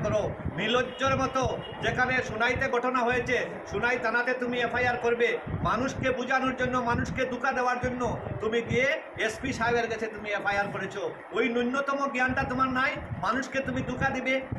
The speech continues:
মানুষকে তুমি ভুল পথে প্রচারিত করবে, এই কথাটা মানুষ জানতে পারেছে। এর জন্য আপনাকে আমরা ধিক্কার জানাই আমাদের, আহ, সুনাই কংগ্রেসের তরফ থেকে। আপনি আর মিশ্রা, মিথ্যার আশ্রয় নিয়ে রাজনীতি করবেন না,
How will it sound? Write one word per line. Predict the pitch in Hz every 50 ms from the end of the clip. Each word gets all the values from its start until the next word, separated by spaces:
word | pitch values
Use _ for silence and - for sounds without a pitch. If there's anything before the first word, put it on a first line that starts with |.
| - -
মানুষকে | 175 220 269 - - 262 262 262
তুমি | 254 247 254 254 247 - - - - -
ভুল | 180 254 269 269 269
পথে | 262 254 254 254 254
প্রচারিত | - 240 233 247 254 254 254 262 247 247
করবে, | 247 233 233 240 240
এই | 240 240 240
কথাটা | 240 240 247 240 247 262 277 269 240
মানুষ | 226 220 233 214 - -
জানতে | 196 202 - 214 208 -
পারেছে। | 175 165 - - - - - - - - - -
এর | 175 190 -
জন্য | 233 233 240 262 277 294 302 - - - - 494 -
আপনাকে | - - 214 226 - - 233 208
আমরা | 220 220 220 214 220 208
ধিক্কার | 220 214 - - 285 285 277 269 254
জানাই | 254 240 262 262 277 277 - - - - - - - - - -
আমাদের, | 175 202 214 214 226 226 220 214 - - - - - - 170
আহ, | 180 180 180 -
সুনাই | - 190 190 208 220 233 233 226
কংগ্রেসের | 226 220 220 226 220 240 226 226 -
তরফ | 208 214 233 226 -
থেকে। | 240 233 240 262 277 277 - - - 190
আপনি | 202 - - - 233 220 - 214 202 208
আর | 220 - 190
মিশ্রা, | 202 226 220 - - 226 220 214 208 - 185
মিথ্যার | 170 - - - - 240 220 214 - 208
আশ্রয় | 208 - - 226 220 220
নিয়ে | 220 208
রাজনীতি | 196 196 196 - - - - - 208
করবেন | 208 208 208 208 202 196 196
না, | 180